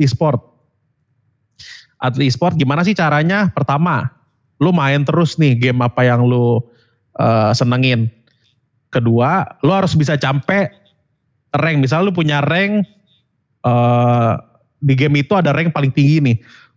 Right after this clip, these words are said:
Lu harus dapetin rank paling tinggi tersebut. Supaya direk-, direcognize, dikenalin sama orang. "Oh, si A ternyata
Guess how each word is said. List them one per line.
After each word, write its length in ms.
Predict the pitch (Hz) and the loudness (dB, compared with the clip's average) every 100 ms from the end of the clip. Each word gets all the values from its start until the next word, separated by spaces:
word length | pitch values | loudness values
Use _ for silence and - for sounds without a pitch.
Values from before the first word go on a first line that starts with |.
| 151 | -2
Lu 80 | 185 | 0
harus 160 | 180 | 0
dapetin 640 | 143 123 127 202 202 190 131 | -2 -2 -2 0 2 2 0
rank 320 | 151 160 - | 0 -2 0
paling 160 | 156 | 0
tinggi 240 | - 160 156 | 2 2 2
tersebut. 560 | 156 170 165 180 - _ _ _ _ _ | 0 0 0 0 -6 _ _ _ _ _
Supaya 480 | - 139 143 135 156 | -6 -2 0 0 2
direk-, 320 | 143 131 120 | 0 0 2
direcognize, 960 | 151 139 135 135 139 123 135 139 185 - | 2 2 2 0 -2 0 0 0 -2 -2
dikenalin 480 | 139 123 123 147 147 | -2 0 0 0 0
sama 320 | 135 147 151 | 0 0 -2
orang. 160 | 156 | -2
"Oh, 220 | 180 202 131 - _ | -2 -2 -4 -6 _
si 240 | - 139 113 | -2 0 0
A 240 | 196 185 | 0 -2
ternyata 640 | 156 143 147 - 220 208 | -2 -2 -2 0 0 0